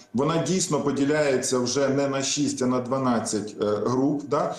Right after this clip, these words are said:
Шість великих черг і дванадцять груп. Це дозволить, е, оператору системи розподілу моделювати відключення, тобто, якщо потрібно включати, відключити там, наприклад, півтори черги, то не треба виключати дві.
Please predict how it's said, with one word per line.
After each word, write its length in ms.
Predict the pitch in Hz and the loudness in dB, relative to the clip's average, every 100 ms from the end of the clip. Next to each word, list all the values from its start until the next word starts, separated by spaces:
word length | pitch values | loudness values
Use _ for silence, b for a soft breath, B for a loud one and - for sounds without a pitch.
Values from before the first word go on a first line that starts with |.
| B | B
Шість 440 | - 156 139 - | -2 0 0 0
великих 500 | 117 135 127 - 123 | 0 2 2 0 -2
черг 400 | 120 170 202 202 - B | 0 0 0 -2 -6 B
і 100 | 143 | 0
дванадцять 560 | 147 131 135 143 143 131 | 0 2 0 0 0 0
груп. 280 | 120 107 - | 0 -2 0
Це 140 | 175 | 0
дозволить, 600 | 185 180 165 185 180 160 - B B - | 2 2 2 2 2 0 -4 B B -6
е, 40 | 117 | -2
оператору 640 | 120 143 156 170 165 143 | 0 2 2 0 0 0
системи 460 | 127 - 156 151 139 | 0 -4 -2 0 0
розподілу 600 | 131 123 165 165 147 135 | 0 -2 -2 0 2 2
моделювати 760 | 151 147 151 156 147 151 123 | 0 0 2 2 0 0 0
відключення, 760 | 113 123 123 127 123 156 160 156 | -2 -4 -4 -2 0 -2 -2 -2
тобто, 260 | 147 143 135 | -2 0 0
якщо 300 | 131 131 143 | 0 0 0
потрібно 680 | 139 123 135 117 123 117 - B _ - | -2 0 0 2 0 0 -4 B _ -14
включати, 640 | - 143 143 143 120 127 | -2 0 2 0 0 0
відключити 600 | 135 143 147 147 135 123 | -2 0 -2 0 0 0
там, 240 | 123 120 | 0 0
наприклад, 500 | 120 120 131 127 - | 0 0 -2 -2 -2
півтори 420 | 143 143 156 175 190 | 0 0 0 0 0
черги, 360 | 147 127 110 | 0 0 0
то 140 | 110 123 | -2 -2
не 100 | 127 | 0
треба 300 | 131 147 151 | 0 2 0
виключати 540 | 123 113 120 120 123 | -2 -4 -2 0 0
дві. 260 | 117 107 | -2 -4